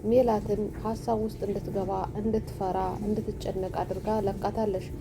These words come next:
ትንሽም ቀን ሳትቆይ ወይዘሮ ባዩሽ ተፈታለሽ። ወይዘሮ ፋጥዩሽ ከተፈታሽ በኋላ ከባቃሉ፣ አቶ ቃ-፣ በቃሉ ጋር መኪና ላይ ተገናኝተው፣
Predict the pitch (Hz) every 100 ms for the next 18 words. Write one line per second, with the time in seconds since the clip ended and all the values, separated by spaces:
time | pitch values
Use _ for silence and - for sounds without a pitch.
0 | - - - - 294 302 262 233 226 214
1 | 220 - 190 214 208 - 202 214 208 196
2 | 180 185 180 190 - - 202 - 208 185
3 | - - - - 240 277 320 311 277 220
4 | 208 208 214 - 226 226 214 208 202 -
5 | 185 180 202 202 - 202 196 196 190 175
6 | 180 185 196 196 185 180 170 185 190 208
7 | 190 185 185 180 170 196 196 202 185 185
8 | 208 220 - - 202 208 196 180 180 180
9 | 185 190 185 190 220